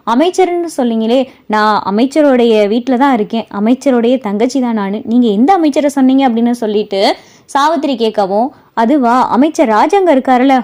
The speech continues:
அவங்க வீட்டை பத்தி தான் பேசிக்கிட்டு இருந்தோம்" அப்படின்னு சொல்லிட்டு சாவித்திரி சொல்லவும், "அவங்க வீட்ல இருந்து வந்தவங்க யாரு? தமிழ்ச்செல்வி அவங்களுடைய மருமக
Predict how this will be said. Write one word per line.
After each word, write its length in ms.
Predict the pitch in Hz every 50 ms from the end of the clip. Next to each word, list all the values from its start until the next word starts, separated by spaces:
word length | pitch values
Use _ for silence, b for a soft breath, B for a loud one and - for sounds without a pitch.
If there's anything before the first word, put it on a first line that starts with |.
| - - -
அவங்க 300 | - 202 185 220 269 277 302
வீட்டை 280 | 262 311 302 285 330
பத்தி 200 | 311 311 262 311
தான் 140 | 294 330 330
பேசிக்கிட்டு 460 | 311 285 254 247 - 254 262 226 -
இருந்தோம்" 200 | 254 247 247 254
அப்படின்னு 260 | 240 214 220 226 240 233 -
சொல்லிட்டு 360 | 220 214 202 202 185 - 208 214 233 262 -
சாவித்திரி 360 | 226 208 214 226 220 240 214
சொல்லவும், 460 | - 196 185 185 180 185 196 220 277 - - b b b b b b b
"அவங்க 300 | b 233 247 302 302 302 -
வீட்ல 280 | 285 339 359 370 359
இருந்து 180 | 370 349 330 339
வந்தவங்க 420 | 311 294 285 294 285 294 285 294 285
யாரு? 300 | 269 254 254 262 269 285 277 b b b b b -
தமிழ்ச்செல்வி 480 | 233 247 294 359 349 - 320 302 285 277
அவங்களுடைய 360 | 247 240 233 233 220 220 226
மருமக 420 | 220 208 214 262 311 320 320 302